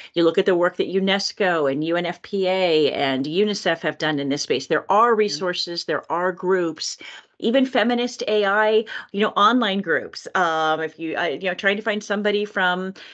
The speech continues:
Speaker 1: you know, the A plus Alliance that, that might be in your community. This is why we have LinkedIn, right? You know, we have to go find the people. Uh, we have to have these conversations. Um, and,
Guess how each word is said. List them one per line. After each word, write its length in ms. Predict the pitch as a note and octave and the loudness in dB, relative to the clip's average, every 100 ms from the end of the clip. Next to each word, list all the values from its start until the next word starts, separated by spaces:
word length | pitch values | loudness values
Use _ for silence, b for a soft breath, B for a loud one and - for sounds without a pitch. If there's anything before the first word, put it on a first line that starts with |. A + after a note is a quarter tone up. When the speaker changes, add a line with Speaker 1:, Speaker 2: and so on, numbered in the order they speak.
| B | B
Speaker 1:
you 100 | G3 | -2
know, 160 | G3 F3+ | 2 2
the 180 | F3+ F#3 | 2 0
A 60 | |
plus 340 | F#3+ G3+ G3+ - | -2 -4 -4 -2
Alliance 600 | G3 F3 D#3+ D3 D#3 - | -2 -2 -2 -4 -6 -6
that, 320 | D#3 D#3 C#3+ | -2 -2 0
that 120 | D#3 | -2
might 200 | E3 D#3 | -2 -2
be 100 | E3+ | -2
in 100 | E3 | -2
your 120 | D#3+ | -4
community. 360 | E3 F3+ E3+ D3+ | -4 -6 -6 -4
This 160 | E3+ | -4
is 80 | G3+ | 0
why 120 | G#3 | 2
we 100 | G3+ | 2
have 140 | G#3+ F#3 | 2 0
LinkedIn, 500 | F#3+ G3+ G#3 F#3 C#3 | 0 0 0 0 2
right? 320 | C#3 D3+ G#3 | 2 2 0
You 140 | F3 | -2
know, 80 | F3 | 0
we 160 | F3 G#3+ | 2 2
have 140 | A3 | 0
to 80 | A3+ | -2
go 140 | G#3+ G#3+ | 0 0
find 420 | - F3 F#3 G3 | 0 0 0 -2
the 100 | G3+ | -4
people. 580 | G3+ F3+ F3 E3 D#3 D#3 B B - | -4 -4 0 0 0 -2 B B -2
Uh, 180 | E3+ E3+ | 0 0
we 100 | F3 | 0
have 120 | G3 | -2
to 80 | G3+ | -2
have 320 | F3 F#3 F#3 | -4 0 0
these 180 | F3+ G3 | 2 -6
conversations. 1120 | - F3 E3+ D#3 - C#3 C3+ D#3 D3 D3 D3 B B B | -6 -10 -8 -8 -6 -6 -6 -6 -8 -8 -12 B B B
Um, 580 | E3+ D#3 D3+ D3+ D3+ C#3+ - | -4 -4 -4 -6 -8 -12 -8
and, 560 | D#3+ D3+ D#3+ E3 E3 | -4 -4 -4 -6 -8